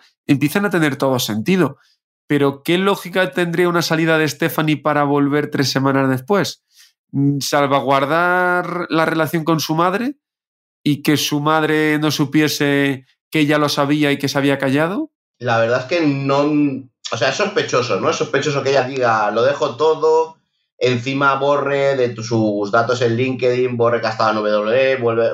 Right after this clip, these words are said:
Speaker 2: borre todo lo que ha estado relacionado con la empresa y a las tres semanas vuelva.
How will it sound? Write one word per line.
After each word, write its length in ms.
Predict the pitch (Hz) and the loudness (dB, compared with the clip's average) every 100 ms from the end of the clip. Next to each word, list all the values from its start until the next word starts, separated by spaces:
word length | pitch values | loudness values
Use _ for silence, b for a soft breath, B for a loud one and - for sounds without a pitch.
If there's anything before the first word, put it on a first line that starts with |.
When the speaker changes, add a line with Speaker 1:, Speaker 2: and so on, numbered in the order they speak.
| 107 | -4
Speaker 2:
borre 360 | 107 120 117 | 0 2 2
todo 280 | 110 113 110 | 0 0 2
lo 160 | 107 104 | 0 0
que 100 | 110 | -2
ha 60 | |
estado 340 | 107 113 110 107 | -2 0 0 2
relacionado 520 | 104 101 107 110 107 | 0 -2 -2 0 0
con 120 | 107 | 0
la 100 | 104 | 0
empresa 480 | 107 151 151 170 175 _ _ _ _ _ | 0 -2 0 -2 -4 _ _ _ _ _
y 80 | 127 | 0
a 60 | |
las 120 | 127 127 | 0 0
tres 120 | 151 | -2
semanas 380 | 156 165 156 117 | -2 0 0 0
vuelva. 440 | 127 104 80 - | 0 0 -2 -6